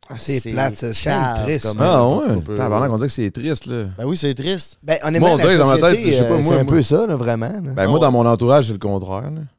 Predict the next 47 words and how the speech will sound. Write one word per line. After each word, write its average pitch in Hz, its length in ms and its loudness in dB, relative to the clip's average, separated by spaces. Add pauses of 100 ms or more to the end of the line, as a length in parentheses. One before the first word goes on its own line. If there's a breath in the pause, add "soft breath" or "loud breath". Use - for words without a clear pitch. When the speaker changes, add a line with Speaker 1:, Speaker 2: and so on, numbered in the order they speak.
(120)
Speaker 2:
OK. 110 100 -18
Speaker 3:
C'est - 800 -14
pour 101 120 -12
ça 143 140 4
que 120 100 4
je 98 120 0
vois, 110 160 2
moi, 113 140 -2
je 101 80 -4
vois 107 120 -2
ça, 113 160 -6
euh, 104 380 -2 (280)
je - 120 -10
regarde 131 180 4
mes 131 80 0
cousines, 123 360 -2
cousins, 120 260 -2
euh, 120 320 0
mes 117 100 0
cousins, 117 280 -2
euh, 117 380 -2
voyons, 143 220 -2
cousines 135 480 -2 (360)
du 98 80 -20
côté 123 360 -2
de, 117 260 2
de 113 60 0
mon 107 180 -2
père, 127 240 0
là, 117 100 -2
tout 113 100 -8
le 113 60 -6
monde 117 100 -4
est 107 100 -6
encore 110 220 -4
ensemble, 107 420 -6
ils - 20 -8
ont 101 40 -6
les 98 160 -6
kids, 110 360 -8
quatre - 240 -6
kids, 110 360 -8
ci, - 220 -12
ça, 104 220 -8
ça, 107 280 -8
ça - 220 -10
roule. 107 360 -8